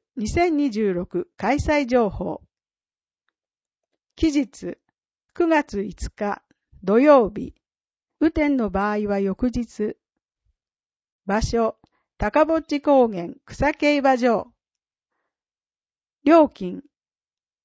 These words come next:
観覧無料。出演者は二千円。十八歳以下無料。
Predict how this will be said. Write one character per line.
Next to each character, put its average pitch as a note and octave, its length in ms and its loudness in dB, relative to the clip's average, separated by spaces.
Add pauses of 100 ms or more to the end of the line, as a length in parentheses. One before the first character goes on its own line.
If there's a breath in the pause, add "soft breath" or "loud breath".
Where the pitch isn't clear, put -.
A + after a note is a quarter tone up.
観 C#4+ 320 0
覧 C#4 280 2
無 A3 100 -2
料。 A3 400 0 (1120)
出 - 220 -6
演 D#4 180 2
者 F#3+ 220 -4
は F#3 240 -6
二 F3+ 160 -10
千 C4+ 320 -2
円。 A#3 320 -4 (560)
十 B3 200 -2
八 C#4+ 140 -4
歳 C4 400 -2
以 B3+ 60 -8
下 F#3+ 160 -6
無 F3+ 160 -8
料。 F#3 400 -4